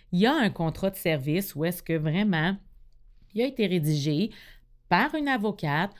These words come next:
pour pouvoir mettre tous les termes qui sont légaux et pouvoir protéger autant moi que la cliente pour éviter les mauvaises surprises. Alors ça, ça vaut la peine aussi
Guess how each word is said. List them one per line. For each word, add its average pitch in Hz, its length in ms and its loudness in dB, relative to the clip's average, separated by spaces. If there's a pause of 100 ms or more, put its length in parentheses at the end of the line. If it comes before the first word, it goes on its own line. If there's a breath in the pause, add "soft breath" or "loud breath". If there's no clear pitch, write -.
(160 soft breath)
pour 156 160 -8
pouvoir 170 380 2
mettre 180 300 0 (180)
tous 349 240 0
les 214 200 -2
termes 202 440 0
qui 147 240 -8
sont 143 240 -6
légaux 170 840 0 (320 loud breath)
et 226 420 0
pouvoir 196 360 2
protéger 226 640 0
autant 196 380 0
moi 170 380 0
que 311 200 -2
la 269 140 -2
cliente 165 640 -4 (260 soft breath)
pour 247 260 0
éviter 202 540 2
les 160 120 4
mauvaises 139 420 -2
surprises. - 560 -10 (280 soft breath)
Alors 147 220 -2
ça, 269 200 0
ça 247 180 0
vaut 196 160 0
la 190 160 0
peine 208 400 4
aussi 151 400 -2